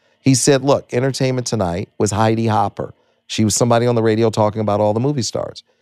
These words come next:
He said, "Star Search was hit, was, uh, was, uh,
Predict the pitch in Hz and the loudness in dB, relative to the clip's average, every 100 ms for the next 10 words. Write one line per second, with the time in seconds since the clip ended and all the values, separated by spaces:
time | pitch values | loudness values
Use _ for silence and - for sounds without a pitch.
0 | _ _ 120 110 117 117 104 - - 117 | _ _ 0 2 4 2 2 -4 -2 0
1 | 120 - 113 113 - - _ - 120 - | 0 -2 -2 -2 -4 -16 _ 0 0 0
2 | 151 - - 110 110 107 110 113 - - | -2 -2 0 2 2 4 2 2 -4 -20
3 | - - 107 110 104 107 | -20 0 2 2 0 0